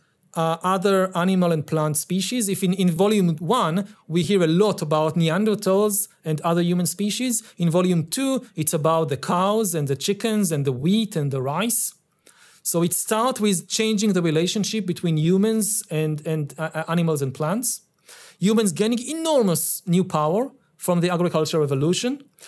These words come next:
but then they have a choice what to do with that. And what you again, you see in many, many places, that the new power is being dominated by a very small number of people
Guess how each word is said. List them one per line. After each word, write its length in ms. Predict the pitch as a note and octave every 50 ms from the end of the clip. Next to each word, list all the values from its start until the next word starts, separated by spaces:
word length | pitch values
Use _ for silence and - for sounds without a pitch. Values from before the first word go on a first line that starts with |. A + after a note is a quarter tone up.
| - - -
but 140 | G3+ G3 A#3+
then 140 | C#4 C#4+
they 100 | C#4 B3
have 160 | A3 A#3 A3 A3+
a 20 |
choice 540 | A3 - - D#3 D3 D3 C#3+ - - - - _ _ _ _ _ _ -
what 140 | - B2+
to 100 | - F#3+
do 180 | F3 F#3 D#4 D4+
with 220 | A#3+ E3+ C3+ B2
that. 320 | - - - - - - - _ _ _ _ _ _ _ _ _ _ _ _ -
And 240 | E3+ F3+ F#3 F#3+
what 220 | E3+ G3 A3+ A3 G#3+
you 100 | G#3 G3
again, 460 | - D3+ C#3+ D3+ F#3+ B3+ E4 F4 E4+ C#4 - - -
you 160 | F3 F3+ E3
see 260 | - - A3 G3 F3
in 100 | - D#3 D#3+ F3+ G3+ A3 G3+
many, 180 | F3+ G#3 A3+ G#3
many 180 | F3+ E3+ E3+
places, 640 | D#3+ - D#3 C3+ C#3+ C#3+ - G#3+ A#3+ C#4 - - - _ _ _ - - - - _ _
that 380 | - D3+ - F#3 F#3+ G3+ F#3+ G3 -
the 220 | - F3 D#3+ F#3
new 200 | F#3 F#3 G3+ G3+
power 520 | G3+ - F#3 D#3+ D#3+ E3 F#3+ A3+ B3 A#3+ - -
is 220 | - F3 E3+ D#3 D3
being 400 | C#3 D#3+ E3+ F3 E3+ E3+ E3+ D#3
dominated 800 | C3+ D3 D3+ E3 G3 F#3 F#3 G3 G#3 G#3+ G#3+ A#3 A#3 F#3+ E3
by 140 | D#3 D3+ D3
a 80 | C#3+ C3+
very 540 | B2+ C3 - B3+ B3 G3 E3+ D3+ C#3+ C#3+ -
small 500 | - - - E3+ D#3+ D#3 D3+ D3 D3+ D3
number 400 | D#3 D3 C#3+ C#3+ C#3+ C#3 C#3+ C3
of 160 | B2+ B2 -
people 420 | - D3+ D#3 D3+ - G#3+ A#3+ B3+